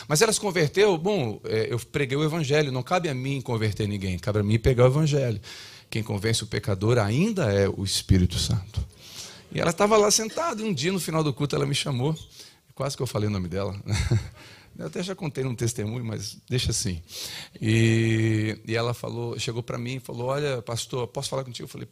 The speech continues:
"Pode, claro." É, essa madrugada, às três da manhã, mais ou menos,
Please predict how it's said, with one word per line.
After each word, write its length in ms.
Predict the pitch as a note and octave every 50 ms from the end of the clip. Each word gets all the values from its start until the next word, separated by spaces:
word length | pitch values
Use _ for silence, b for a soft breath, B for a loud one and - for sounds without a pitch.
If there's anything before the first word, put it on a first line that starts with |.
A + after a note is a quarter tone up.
| _ _
"Pode, 400 | - A2 B2 - E3+ F3+ G#3 D#3+ G#2
claro." 420 | - - A2 A2 A#2+ D3 F3+ C3 - - B B B B B B B B B _
É, 360 | - G#2 A2 A2+ A#2 A2+ A2 -
essa 260 | A#2+ B2 - - E3
madrugada, 760 | E3 F3 D#3+ D3+ D3+ A#2+ G#2 A#2 B2+ D3+ F3 D#3 A#2 G2 G2 E2+ - _ _ _ _ _ _ _ B B B B B B B _ _ _
às 220 | - - - - - _ _ _ -
três 240 | A3 A3+ B3 G3+
da 100 | F3+ G3+
manhã, 340 | F#3 E3 D3 C3 C3 C3+ C#3
mais 260 | C3 A#2 A2+ G#2+ G2
ou 40 | G2+
menos, 720 | G2+ G2+ A2 C3 C#3+ C#3 A#2 G2 F2+ - - - - -